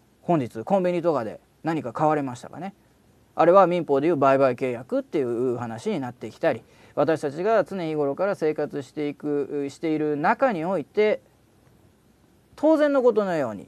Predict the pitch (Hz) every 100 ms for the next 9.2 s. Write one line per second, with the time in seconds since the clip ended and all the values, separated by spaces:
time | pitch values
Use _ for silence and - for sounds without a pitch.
0 | - 156 151 151 135 131 123 117 117 123
1 | 185 139 113 92 - _ _ _ _ _
2 | _ _ 127 131 107 - _ _ _ _
3 | _ - 269 262 269 262 240 185 156 139
4 | 143 151 165 185 156 135 131 170 170 131
5 | 139 165 156 135 143 131 175 208 214 160
6 | 143 - 139 139 139 139 139 196 175 -
7 | 143 165 214 233 226 147 143 147 143 143
8 | 139 156 214 175 - 185 135 120 104 113
9 | 120